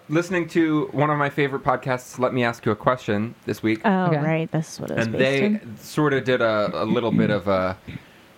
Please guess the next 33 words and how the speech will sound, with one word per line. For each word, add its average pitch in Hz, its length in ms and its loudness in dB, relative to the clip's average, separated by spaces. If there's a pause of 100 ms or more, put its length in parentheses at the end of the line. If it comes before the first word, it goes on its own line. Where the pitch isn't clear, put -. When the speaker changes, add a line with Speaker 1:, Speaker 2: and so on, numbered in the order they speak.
(140)
Speaker 1:
uh, 92 380 0
almost 113 380 0
not 107 180 0
movies 98 340 -2
territory 92 640 0
where 90 160 0
they, - 120 2 (140)
they 135 100 4
Speaker 3:
Ah. - 20 0
Speaker 1:
had 135 160 0
a, 107 200 -2
they 127 120 2
had 123 140 2
a, 95 120 -4 (120)
a 113 80 2
fan 165 340 0
call 156 340 0
in 117 240 -4 (160)
who 113 340 2 (320)
asked, 127 520 -2 (480)
uh, 107 360 2
what 123 640 0 (680)
if, 160 240 0
if 151 180 0
there 165 100 4
was 156 140 0
gonna 151 140 2
be 147 100 4
a 143 40 2
movie 156 280 2
about 151 200 0
your 135 120 0
life, 113 460 0